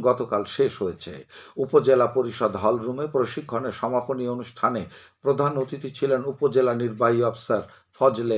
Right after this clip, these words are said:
এলাহী। কৃষি সম্প্রসারণ অধিদপ্তরের পার্টনার প্রকল্পের আওতায় এই প্রশিক্ষণে দুটি ব্যাচে মোট ষাট জন কৃষক ও কৃষানীকে প্রশিক্ষণ প্রদান করা হয়।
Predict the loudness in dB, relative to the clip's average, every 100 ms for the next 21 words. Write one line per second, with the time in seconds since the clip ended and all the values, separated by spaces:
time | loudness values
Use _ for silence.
0 | 0 -4 -6 -10 -18 _ _ _ _ 0
1 | 0 0 -4 0 0 0 0 4 4 4
2 | 0 2 4 2 2 0 0 2 2 2
3 | 0 -2 -2 0 0 0 0 0 2 0
4 | 2 0 2 0 0 -6 -6 -10 -6 -4
5 | -4 -10 -16 -20 -16 -4 -4 -2 2 2
6 | 4 0 0 -2 -4 2 4 4 0 -8
7 | 0 0 0 -10 -6 -2 0 -2 -6 -10
8 | -8 -6 -6 -4 -4 -4 -8 -20 _ 0
9 | 0 -2 -10 -8 -8 -6 -2 0 0 -2
10 | -6 -6 -8 -12 -16